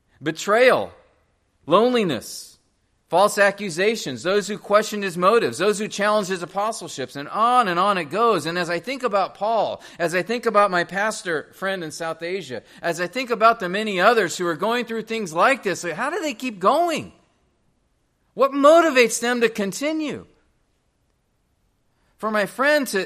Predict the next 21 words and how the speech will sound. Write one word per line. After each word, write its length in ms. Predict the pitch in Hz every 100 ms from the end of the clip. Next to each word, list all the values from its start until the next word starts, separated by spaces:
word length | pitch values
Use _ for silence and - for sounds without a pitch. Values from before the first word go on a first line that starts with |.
| -
to 100 | 185
look 240 | 180 269 254
me 160 | 262
in 80 | 214
the 80 | 202
eye 160 | 254
and 100 | 262
say, 160 | - 175 175
"I'm 160 | 185
not 240 | 208 226 196
leaving 320 | 226 196 175
this 160 | 156
country. 440 | - 196 202 165 143
They 140 | 143
need 260 | 151 190 170
to 100 | 156
hear 160 | 170
the 100 | 147
gospel." 560 | 117 135 151 156 - 110
I'm, 140 | 143
I'm, 280 | 160 170 190